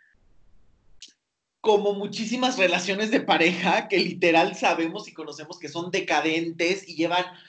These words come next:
años peleando, años discutiendo, van y vienen, son infieles, se reconcilian. En tu caso no hubo nada de eso.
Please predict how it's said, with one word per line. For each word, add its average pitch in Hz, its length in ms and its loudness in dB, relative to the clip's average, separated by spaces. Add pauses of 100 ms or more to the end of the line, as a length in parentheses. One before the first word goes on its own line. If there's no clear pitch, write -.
(200)
años 233 440 2
peleando, 160 920 -2 (160)
años 226 380 0
discutiendo, 170 880 -2
van 196 260 2
y 220 140 -8
vienen, 175 460 -4
son 202 200 -4
infieles, 185 640 2
se 196 100 -2
reconcilian. 170 960 -4 (320)
En 190 120 -8
tu - 100 -6
caso 269 300 4
no 294 120 6
hubo 262 160 6
nada 190 280 4
de 120 80 0
eso. - 280 -10